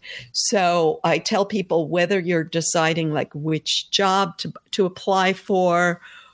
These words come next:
or which stranger across a crowded room that you're gonna flirt with, we make decisions about where to invest our energy. And when we see a prospect that gives us the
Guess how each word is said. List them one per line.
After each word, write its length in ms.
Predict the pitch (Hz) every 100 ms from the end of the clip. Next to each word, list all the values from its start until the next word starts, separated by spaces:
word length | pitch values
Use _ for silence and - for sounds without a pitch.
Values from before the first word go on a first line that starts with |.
| _ _
or 260 | 175 170 160
which 300 | 180 185 -
stranger 640 | - 208 190 190 202 170
across 420 | 170 - 160 151
a 80 | 156
crowded 480 | - 175 156 156 143
room 300 | 175 202 190
that 120 | 190
you're 100 | -
gonna 180 | 151 160
flirt 460 | 160 - 240 214 190
with, 460 | 262 185 185 180 - - - -
we 120 | 202
make 260 | 196 196 190
decisions 560 | 220 - 202 196 185
about 420 | 190 185 165 - 156
where 240 | 156 147
to 180 | - 208
invest 420 | 202 160 156 -
our 140 | 196 -
energy. 500 | 175 156 131 131 139
And 140 | 185
when 120 | 185
we 120 | 180 185
see 420 | - 214 214 214 - - - -
a 80 |
prospect 960 | 165 - - 214 226 226 240 240 240 - 160
that 460 | 160 180 165 -
gives 300 | - 220 214
us 220 | 214 202
the 200 | - 165